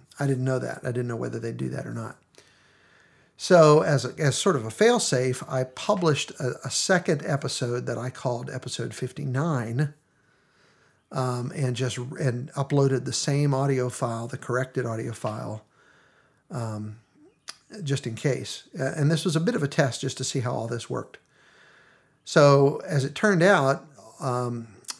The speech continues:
Apple Podcasts and I believe everything else, I didn't check all of them, they, they do re-index that stuff. So,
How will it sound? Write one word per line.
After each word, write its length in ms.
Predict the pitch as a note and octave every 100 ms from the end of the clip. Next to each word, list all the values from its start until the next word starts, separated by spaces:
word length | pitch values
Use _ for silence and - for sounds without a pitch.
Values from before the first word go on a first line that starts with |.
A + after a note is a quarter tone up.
| - - - - - _ -
Apple 320 | D#3 D#3 D#3+
Podcasts 760 | D#3+ D3 B2+ C#3 C3 B2+ -
and 200 | - B2
I 60 | A#2+
believe 420 | A#2 C3 F3 C#3
everything 440 | B2 B2 A#2 A#2 B2
else, 220 | A#2+ A#2+
I 80 | B2
didn't 180 | B2+
check 240 | A#2 B2+ C3+
all 260 | B2 B2 A#2+
of 80 |
them, 200 | A2+ A2 - _ _ _
they, 160 | C#3 C3+
they 380 | B2+ E3 E3+ C3+
do 640 | B2+ F3+ F3 D3+ C#3 - - -
re-index 720 | F#3 C#3+ C#3 C3 B2+ A#2+ - -
that 160 | A2+
stuff. 320 | - B2 A#2+
So, 480 | - C3 B2+ B2+ B2